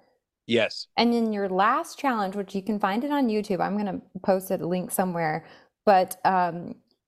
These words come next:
Speaker 2: it, I mean, walk us through that. Like, you ate bugs, you went underwater. Like,
Speaker 1: Oh,
Speaker 2: how did
Speaker 1: nuts.
Speaker 2: you, how were you
Speaker 1: Yeah.
Speaker 2: feeling? Was it just like, you could win a hundred thousand dollars, which, by the way, like, I don't, hopefully you didn't have to pay taxes on that,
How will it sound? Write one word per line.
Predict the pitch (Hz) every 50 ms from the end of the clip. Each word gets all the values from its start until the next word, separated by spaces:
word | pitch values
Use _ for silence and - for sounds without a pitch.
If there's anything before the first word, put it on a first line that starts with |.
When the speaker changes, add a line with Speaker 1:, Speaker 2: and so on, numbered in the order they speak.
| _ _
Speaker 2:
it, | - 160 - -
I | 226
mean, | 220 202 190 190
walk | 202 202 220 247 -
us | 262 240 - -
through | - 233 220
that. | 208 190 170 - -
Like, | 185 175 -
you | 214 185 - -
ate | 202 170 - - 170 -
bugs, | 214 214 202 175 165 160 143 175 -
you | 185 175
went | 180 196 202 220
underwater. | 226 214 214 233 220 196 185 208 214 214 214 208 202 190 170
Like, | 165 175 175 202
Speaker 1:
Oh, |
Speaker 2:
how | - - 247
did | 247 285 277
Speaker 1:
nuts. | 240 269 277 254 214 - - -
Speaker 2:
you, | - 202
how | 190 - - 226 240
were | 247 269 269
you | 254 247
Speaker 1:
Yeah. | 240 -
Speaker 2:
feeling? | 240 240 247 240 196 170 165
Was | 170 180 180
it | 185 - -
just | - 190 185 185
like, | 190 185 180 180 175 - - _ - - - - - - _ _ -
you | - 226 220
could | - 240 233
win | 208 202 214 240 254 277
a | 262
hundred | - - 254 247 240 233 -
thousand | - 202 196 190 185
dollars, | 185 208 202 180 165 170 190
which, | 214 214 -
by | 311 359 453 453
the | 349
way, | 262 277 285 226
like, | 190 185 170 - -
I | 156
don't, | 170 180
hopefully | 175 226 254 - - 202 202
you | 190
didn't | 190 185 196 208
have | 202 190
to | 185 -
pay | - 190 185
taxes | 185 - 208 196 196 196 - 185 165
on | 160 151 160 165
that, | 226 269 208 160 - - -